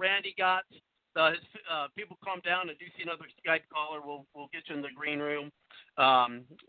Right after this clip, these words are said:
so, uh, let's see. What's wrong with the swamp? Well, okay, you know what, Ashley, real quick, uh, Randy, I'm sorry, but I have to, uh, 'cause I like what Ashley said here in the chat. Uh, what's wrong with swamp? Actually, you're right. Swamps, you're right. I call it, I don't call it the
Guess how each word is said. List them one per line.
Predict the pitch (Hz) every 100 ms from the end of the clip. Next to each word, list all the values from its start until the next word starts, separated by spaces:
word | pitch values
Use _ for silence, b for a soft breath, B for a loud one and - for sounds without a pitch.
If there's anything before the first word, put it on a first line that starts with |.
| - 160
so, | 151 147 151 143
uh, | 156 139 131 127 _ 170
let's | 175 - 175
see. | 151 135 127 _ _
What's | 170 -
wrong | 202 202
with | 165
the | -
swamp? | 180 - B -
Well, | 320 269
okay, | 233 214 -
you | 285
know | 294
what, | 302 233
Ashley, | 262 269 311 311 240
real | 269
quick, | - 202 - _ _
uh, | 170 147 147
Randy, | 156 160
I'm | 170 175
sorry, | 151 143
but | 143 143
I |
have | 170 185
to, | 196 175 156 156
uh, | 151
'cause | 151
I | 160
like | 180 196
what | 175
Ashley | 165 160 - 135
said | 151 139
here | 135
in | 127
the | 117 -
chat. | 135 113 _ b b b
Uh, | 165 160
what's | 208 -
wrong | 247 220
with | -
swamp? | - -
Actually, | 226 349 - 359 - _ _ -
you're | 262
right. | 269 277 _ -
Swamps, | 202 233 - - _ _
you're | 208 208
right. | 190 147
I | 254
call | - 262 233
it, | 190
I | 254
don't | 262
call | - 214 208
it |
the | _